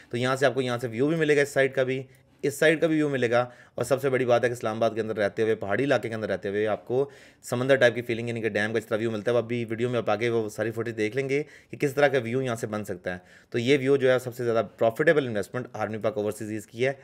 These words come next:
Again back to the topic कि लेक व्यू टेरेसेस में सोसाइटी ने जो डेवलपमेंट की है,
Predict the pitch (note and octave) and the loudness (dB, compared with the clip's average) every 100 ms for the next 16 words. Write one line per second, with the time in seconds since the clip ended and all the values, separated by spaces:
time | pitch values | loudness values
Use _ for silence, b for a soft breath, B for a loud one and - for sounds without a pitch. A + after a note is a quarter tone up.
0 | - G#2+ B2+ C#3 B2+ C3 C3+ B2 A2 D3 | -12 -4 -2 2 2 2 2 2 2 0
1 | - B _ A#2+ A2+ A#2+ C#3 C3+ A2+ A2 | -2 B _ 0 2 2 0 0 0 -2
2 | A2+ A2+ A#2+ A#2 G#2+ G#2 A2+ A2+ G#2+ G2+ | -6 -6 -8 -4 -4 -2 -4 -2 -2 -2
3 | G2 A2 G#2 G#2+ A2+ B2+ | -4 -8 -8 -6 -6 -6